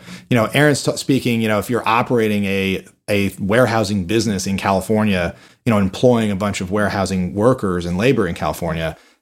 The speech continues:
there's a lot of pain in the butt to that, right? From the brand side, for me, I would never, ever, ever use a three P L in California because that creates sales tax and labor nexus for me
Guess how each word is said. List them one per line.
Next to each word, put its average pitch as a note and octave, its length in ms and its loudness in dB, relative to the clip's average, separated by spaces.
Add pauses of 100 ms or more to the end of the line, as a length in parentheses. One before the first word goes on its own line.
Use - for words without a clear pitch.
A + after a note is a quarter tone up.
there's G2 420 2
a G#2 40 2
lot G2 260 2
of F2+ 80 -6
pain G#2+ 180 -4
in F2+ 60 -4
the E2 80 -6
butt F2 360 -6
to F#2 100 -4
that, E2 320 -6 (480)
right? A2 360 0 (360)
From C3 180 4
the A#2 80 2
brand E3 480 2
side, F#2 400 -4
for G#2+ 160 -4
me, C3+ 480 2 (500)
I D3+ 160 4
would B2 320 0
never, C3+ 760 2
ever, B2+ 480 -2
ever G#2 580 -2
use G2 760 -2
a G#2+ 80 0
three G#2 220 2
P G2 160 0
L F2+ 320 0
in G2+ 160 0
California F#2+ 640 0 (520)
because A2 640 2
that C#3 320 2
creates G#2 720 -4
sales A#2 420 0
tax G#2 460 -2
and G2 240 -2
labor A#2+ 300 2
nexus F2+ 420 -4
for F#2 160 -4
me E2 360 -6